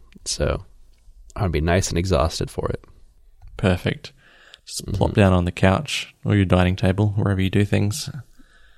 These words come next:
Speaker 2: Chuck on the T V.
Speaker 1: Yeah, there's definitely a, a couch. You gotta recline,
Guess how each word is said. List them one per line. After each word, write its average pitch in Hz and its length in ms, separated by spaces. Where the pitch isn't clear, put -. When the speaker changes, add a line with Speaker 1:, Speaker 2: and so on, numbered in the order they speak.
Speaker 2:
Chuck - 280
on 98 100
the 95 80
T 95 200
V. - 280
Speaker 1:
Yeah, - 160
there's 113 160
definitely 92 380
a, - 40
a - 40
couch. - 540
You - 80
gotta 76 140
recline, 82 680